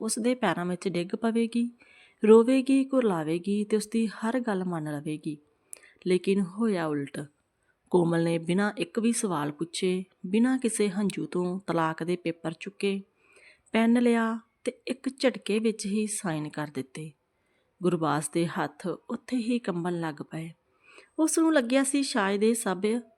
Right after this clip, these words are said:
ਇੱਕ ਡਰਾਮਾ ਹੋਏਗਾ, ਮਗਰ ਕੋਲਮ-, ਕੋਮਲ ਨੇ ਡਰਾਮਾ ਕੀਤਾ ਹੀ ਨਹੀਂ। ਕਿਸੇ ਤਰ੍ਹਾਂ ਦਾ ਕੋਈ ਵਿਰੋਧ ਨਾ ਕੀਤਾ ਤੇ ਨਾ ਹੀ ਉਸ ਨੂੰ ਰੋਕਣਾ ਚਾਹਿਆ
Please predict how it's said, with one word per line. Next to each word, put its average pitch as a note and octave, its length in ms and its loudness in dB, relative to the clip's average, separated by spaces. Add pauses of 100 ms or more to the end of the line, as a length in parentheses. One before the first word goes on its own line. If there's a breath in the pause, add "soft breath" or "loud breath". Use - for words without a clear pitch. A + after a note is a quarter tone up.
ਇੱਕ G#3+ 240 -2 (340)
ਡਰਾਮਾ E3 420 0
ਹੋਏਗਾ, E3+ 520 -2 (580 soft breath)
ਮਗਰ E3 260 0
ਕੋਲਮ-, E3 400 2 (160)
ਕੋਮਲ E3 360 2
ਨੇ F3 180 0
ਡਰਾਮਾ D#3 400 -4
ਕੀਤਾ F#3 400 -6
ਹੀ G#3 180 -2
ਨਹੀਂ। D#3 260 -4 (580 loud breath)
ਕਿਸੇ D4 320 4
ਤਰ੍ਹਾਂ G#3 300 2
ਦਾ F#3 300 0 (360)
ਕੋਈ B3 220 6
ਵਿਰੋਧ E3+ 380 0
ਨਾ G#3+ 140 0
ਕੀਤਾ G#3 480 -4 (200)
ਤੇ B3 100 4
ਨਾ F3 240 2
ਹੀ F#3+ 140 -2
ਉਸ G3+ 200 -2
ਨੂੰ G#3+ 180 0
ਰੋਕਣਾ E3+ 360 -2
ਚਾਹਿਆ F#3 440 -2